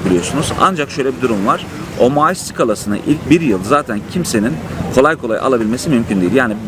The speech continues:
belli başlı korunan meslek gruplarından değilseniz, I T yazılımcı vesaire değilseniz o şartları sağlamanız zaten kolay değil. Otomatik olarak yine biz de biliyoruz ki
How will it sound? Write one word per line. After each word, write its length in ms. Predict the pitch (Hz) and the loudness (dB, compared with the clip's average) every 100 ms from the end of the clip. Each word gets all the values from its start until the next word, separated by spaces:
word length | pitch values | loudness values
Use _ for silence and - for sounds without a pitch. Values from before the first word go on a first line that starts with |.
| 113 | 2
belli 240 | 135 165 | 2 2
başlı 440 | 120 107 - 117 147 - - - | -2 -2 -2 -2 -2 -8 -10 -2
korunan 300 | - 120 156 | 2 4 4
meslek 320 | 170 156 - 160 | 0 -2 -4 -4
gruplarından 600 | 147 143 139 139 143 143 | -2 0 2 2 2 -2
değilseniz, 600 | 143 147 120 87 - - - - - - - - - - 120 | 0 -2 -2 -4 -6 -8 -8 -8 -6 -6 -6 -6 -4 0 0
I 40 | 123 | 0
T 140 | 156 | -4
yazılımcı 520 | 156 135 131 143 143 | 0 0 0 -2 0
vesaire 460 | 135 127 151 131 104 | 0 0 -2 -2 -2
değilseniz 720 | 147 165 113 113 147 - - - - - | -2 -2 -2 -2 -4 -6 -6 -8 -2 4
o 280 | 156 156 | 4 4
şartları 520 | 143 - 120 - 101 104 | -2 0 0 0 -4 -2
sağlamanız 520 | 151 139 110 123 143 | 0 0 0 -4 -2
zaten 280 | 117 123 156 | -2 -2 -4
kolay 280 | 117 98 82 | 0 0 -2
değil. 120 | 76 - - - - - | -6 -10 -8 -6 -6 -2
Otomatik 380 | 147 165 170 - | 2 2 2 0
olarak 320 | 113 95 107 | 2 2 2
yine 300 | 160 127 135 | 2 2 0
biz 160 | 151 151 | -2 2
de 100 | 127 | 2
biliyoruz 440 | 135 139 92 - 123 | 4 2 0 -4 -2
ki 180 | 160 | -2